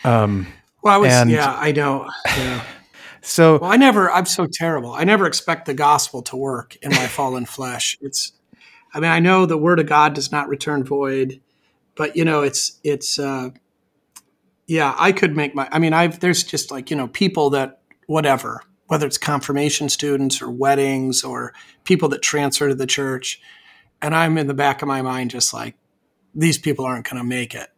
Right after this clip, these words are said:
Speaker 2: You know,
Speaker 1: Mm-hmm.
Speaker 2: they're gonna be delinquent members soon or whatever. <laughs> And, uh,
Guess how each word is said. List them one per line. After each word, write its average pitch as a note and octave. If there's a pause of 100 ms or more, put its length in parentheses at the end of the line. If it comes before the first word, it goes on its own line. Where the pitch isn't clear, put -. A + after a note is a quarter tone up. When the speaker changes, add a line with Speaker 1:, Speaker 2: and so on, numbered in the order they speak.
(500)
Speaker 2:
You D#3+
know, B2+
Speaker 1:
Mm-hmm. -
Speaker 2:
they're E3
gonna D#3+
be D3
delinquent D3
members C3
soon A#2+
or A#2
whatever. C#3+ (160)
<laughs> - (440)
And, D3
uh, C3+